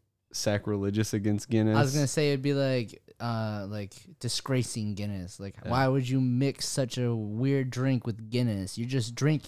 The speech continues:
Speaker 2: Guinness. What are you doing,
Speaker 1: Exactly.
Speaker 2: plebeian?
Speaker 1: And then some people, um, also just don't like the taste of cranberries, so they, they just don't get it anymore.
Speaker 2: I love cranberry.
Speaker 1: But some
Speaker 2: Mm.
Speaker 1: people love it, and I, I like it. I, I definitely love a good Guinness by itself, but, um, I think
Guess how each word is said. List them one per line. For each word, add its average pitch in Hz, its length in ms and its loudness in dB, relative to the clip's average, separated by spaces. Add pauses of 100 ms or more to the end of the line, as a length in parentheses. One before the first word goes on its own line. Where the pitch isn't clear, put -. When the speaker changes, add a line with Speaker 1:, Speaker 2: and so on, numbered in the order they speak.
(160)
Speaker 2:
Guinness. 127 420 2
What 127 100 2
are 131 60 2
you 123 160 0
doing, 113 500 2
Speaker 1:
Exactly. 104 400 2 (140)
Speaker 2:
plebeian? 127 240 0 (260)
Speaker 1:
And 107 140 0
then 107 100 0
some 113 220 0
people, 104 640 0
um, 92 240 -4
also 104 240 -2
just - 180 -6
don't 92 140 -4
like 85 180 -6
the - 80 -18
taste - 220 -8
of - 80 -16
cranberries, 90 460 -4
so 90 200 -6
they, 87 160 -6 (140)
they 95 160 -6
just 104 180 -12
don't 98 160 -6
get 92 120 -4
it - 40 -4
anymore. 95 380 -2 (100)
Speaker 2:
I 117 60 -6
love 90 260 -8
cranberry. 87 360 -10
Speaker 1:
But 123 80 0
some 170 180 -4
Speaker 2:
Mm. - 40 -4
Speaker 1:
people 185 220 -6
love 196 200 -6
it, 107 160 -2
and 110 160 2
I, 117 500 2
I 113 140 2
like 123 360 2
it. 180 280 0
I, 107 340 2
I 104 100 0
definitely 101 400 0
love 95 300 0
a 95 80 -2
good 95 260 -2
Guinness 95 280 0
by 95 180 0
itself, 107 500 -2
but, 95 240 0
um, 95 460 -2 (440)
I 104 60 -4
think 104 400 -2